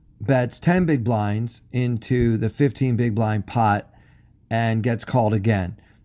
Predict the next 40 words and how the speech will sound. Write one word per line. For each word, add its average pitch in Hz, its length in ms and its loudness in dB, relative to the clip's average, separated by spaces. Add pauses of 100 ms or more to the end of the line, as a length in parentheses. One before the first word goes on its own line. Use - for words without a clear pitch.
Now, 165 80 2
that's 220 200 4
a 220 40 -2
pretty 185 220 2
big 120 260 -2
bet. 117 300 -2
Two-thirds 127 460 -2
of 107 40 -6
the 101 60 -6
pot 107 420 0 (360)
here 113 400 2
on 113 180 0
the 104 80 -2
turn 110 500 0 (260)
is 123 180 2
no 127 160 4
joke, 113 260 2
especially 127 480 0
because 117 380 0
Hero 123 320 2
appears 120 400 2
to 113 80 -4
be 110 160 2
committed, 110 600 0 (320)
leaving 127 280 4
himself 113 360 2
with 113 120 2
only 110 340 0
eighteen 120 680 2 (400)
big 131 200 4
blinds 104 400 0
into 117 240 -2
what 113 160 0
is 101 120 -4
now 117 240 0
a 117 100 0
thirty-five 107 920 0
big 107 200 -2
blind 98 420 -2 (460)
pot. 90 420 4